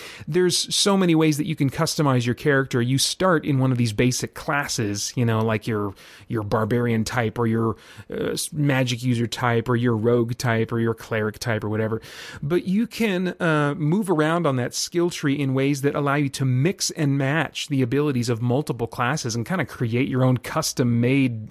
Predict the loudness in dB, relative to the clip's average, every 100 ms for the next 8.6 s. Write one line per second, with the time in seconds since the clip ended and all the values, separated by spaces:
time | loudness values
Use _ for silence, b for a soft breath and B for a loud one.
0 | -2 2 2 0 2 2 0 -4 B B
1 | B -8 -4 -2 0 0 2 2 0 0
2 | 2 2 0 -2 0 0 0 0 0 2
3 | 2 2 2 0 -2 -2 -4 -6 -6 0
4 | 2 0 -2 -2 -2 -2 0 0 2 0
5 | -2 0 -2 0 0 2 2 0 0 B
6 | B B -6 -4 -2 0 2 2 2 0
7 | 0 2 2 2 0 0 0 2 0 2
8 | 0 2 0 -2 -2 -2